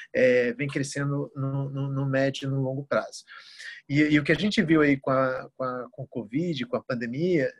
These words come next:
diferente do que muitas, muita, muita gente fala, foi menos só um cenário onde um monte de coisas novas começaram a aparecer, e muito mais um cenário que acelerou coisas que já vinham crescendo,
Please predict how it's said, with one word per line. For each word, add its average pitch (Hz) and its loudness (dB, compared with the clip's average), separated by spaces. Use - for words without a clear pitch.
diferente 156 0
do 147 -4
que 139 2
muitas, 139 -4
muita, 147 -2
muita 151 -2
gente 135 -2
fala, 151 2
foi 160 2
menos 185 0
só 160 0
um 156 -2
cenário 135 -2
onde 139 -2
um 139 2
monte 160 0
de 139 -4
coisas 135 -2
novas 131 0
começaram 131 -10
a 123 -8
aparecer, 123 -6
e 147 -2
muito 175 2
mais 160 4
um 151 -2
cenário 139 2
que - -2
acelerou 175 2
coisas 190 0
que - -6
já 151 4
vinham 190 -2
crescendo, 160 -8